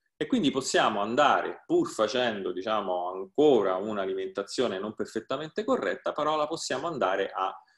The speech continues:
riequilibrare grazie appunto a questi integratori. Eh, poi possiamo parlare della teoria degli enzimi.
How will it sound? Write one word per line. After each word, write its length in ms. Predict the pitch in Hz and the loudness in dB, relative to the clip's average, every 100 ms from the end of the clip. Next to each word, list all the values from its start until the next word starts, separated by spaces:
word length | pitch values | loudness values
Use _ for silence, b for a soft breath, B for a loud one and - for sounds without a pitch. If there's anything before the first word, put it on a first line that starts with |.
| b - | b 2
riequilibrare 1000 | 135 135 165 185 131 98 90 98 107 | 4 4 0 0 2 4 4 2 -2
grazie 640 | 120 139 139 139 - 139 - | 2 4 4 0 -2 -2 0
appunto 640 | 113 - 113 107 113 104 | -8 -8 -8 -4 -2 -2
a 120 | 110 | -4
questi 280 | - 95 104 | -2 -4 -4
integratori. 680 | 95 95 87 82 80 78 - _ _ _ _ _ b b b b b b - | -6 -6 -4 -6 -8 -12 -16 _ _ _ _ _ b b b b b b 0
Eh, 1080 | 123 127 123 123 123 120 117 117 113 113 117 | 6 8 8 8 8 8 6 6 4 2 6
poi 180 | 214 | 6
possiamo 680 | 233 - 156 143 190 180 147 | 6 2 2 2 4 4 4
parlare 400 | 135 120 127 151 | 4 6 6 6
della 200 | 135 113 | 4 4
teoria 280 | 110 110 117 | 2 2 2
degli 200 | 110 110 | 0 0
enzimi. 600 | 117 123 185 120 92 92 | -2 2 4 4 0 -6